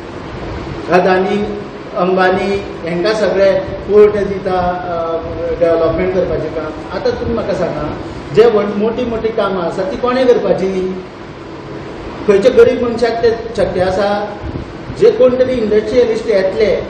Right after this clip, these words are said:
ते जेन्ना इन्वेस्ट करतले तेन्नाच एम्प्लॉयमेंट येतले, आनी अशें करून एम्प्लॉयमेंटूय येयल्लें आसा. आयज तुमी पळयता की आख्खे इंडियेन, अ, रोड, रोड, रोड कनेक्शन भरपूर जाता सगळ्याक, हायवेज.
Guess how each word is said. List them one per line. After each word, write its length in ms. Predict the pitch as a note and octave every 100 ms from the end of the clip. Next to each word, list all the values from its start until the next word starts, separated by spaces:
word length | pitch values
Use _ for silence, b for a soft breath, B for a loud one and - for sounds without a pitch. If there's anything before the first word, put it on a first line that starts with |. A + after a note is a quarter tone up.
| - - - - -
ते 220 | G3+ B3+
जेन्ना 260 | B3 A3+ A3+
इन्वेस्ट 460 | A3 G#3+ A3+ A3
करतले 400 | G#3 G3 F3+ F3 D#3+ - - - G3
तेन्नाच 480 | F#3+ G#3 B3+ -
एम्प्लॉयमेंट 600 | A3 G#3+ G#3+ G#3+ A3 B3+
येतले, 400 | A#3+ F3+ F#3 D3+ C#3+ - - - F3
आनी 140 | A#3
अशें 180 | A#3+ B3+
करून 160 | B3
एम्प्लॉयमेंटूय 760 | A#3 G3 F#3+ G3 G#3+ A#3+ C4+ C#4
येयल्लें 260 | B3 A#3
आसा. 360 | G#3+ - B2 A#2 - - - - - F3+
आयज 120 | A3+
तुमी 220 | A#3+ A#3+
पळयता 360 | A3+ G#3 G3 A3
की 140 | A#3
आख्खे 500 | A3+ F#3+ - - A#3+
इंडियेन, 560 | A3 G3 F#3+ G3+ A#3 - - - - - - E3
अ, 340 | E3+ E3+ E3+ E3+ E3+ - - - - E4
रोड, 280 | G#4 A3+ - - - - F3
रोड, 200 | A3+ A3 - F#3
रोड 180 | A3 A3+
कनेक्शन 480 | G#3+ F#3+ - G#3+ G#3 - - - -
भरपूर 300 | F3+ F#3 G#3+
जाता 520 | A3 F3+ D#3+ C#3 - - - - - -
सगळ्याक, 340 | E3+ F3+ E3
हायवेज. 460 | D#3+ D#3+ F3 F3 -